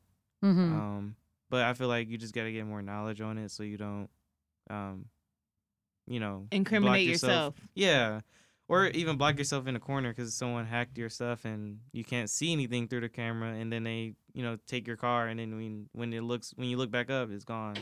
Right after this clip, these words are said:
Speaker 2: So
Speaker 1: Mm-mm.
Speaker 2: you just gotta be careful. Um, I get a lot of tech, but I make sure I do research on it. I know what it is. I know what it does. And I know how to protect myself when I do get it. So, like, if I get a new computer or phone,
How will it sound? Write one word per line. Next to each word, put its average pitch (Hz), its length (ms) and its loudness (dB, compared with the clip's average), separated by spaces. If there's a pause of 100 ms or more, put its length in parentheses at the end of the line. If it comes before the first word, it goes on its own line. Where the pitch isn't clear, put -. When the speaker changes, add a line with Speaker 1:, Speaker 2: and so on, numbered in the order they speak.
(560)
Speaker 2:
So 208 60 6
Speaker 1:
Mm-mm. 190 720 8 (460)
Speaker 2:
you 165 100 4
just 175 100 2
gotta 165 200 8
be 139 100 0
careful. 131 600 -2
Um, 113 500 -2 (220)
I 143 160 6
get 180 180 4
a 165 40 6
lot 156 180 6
of 147 80 2
tech, 151 260 0
but 123 320 2 (520)
I 123 100 0
make 131 200 2
sure 131 200 0
I 120 40 0
do 117 140 -2
research 117 420 -4
on 120 160 -4
it. 117 60 -2
I 110 60 -2
know 110 140 -4
what 104 120 -4
it 107 60 -2
is. 117 340 0
I 110 40 -4
know 110 160 -4
what 107 100 -4
it 101 140 -6
does. 110 520 -4 (300)
And 113 460 -2
I 117 100 -2
know 120 100 0
how 120 60 0
to 113 60 -6
protect 120 440 -4
myself 123 540 -2 (500)
when 117 180 -4
I 104 120 -2
do 123 240 -2
get 143 200 0
it. 151 200 -2
So, - 140 -8
like, 110 180 -2
if 110 80 -8
I 117 80 -2
get 117 140 -2
a 110 60 -4
new 104 300 -8
computer 127 480 -4
or 104 40 -8
phone, 123 500 -2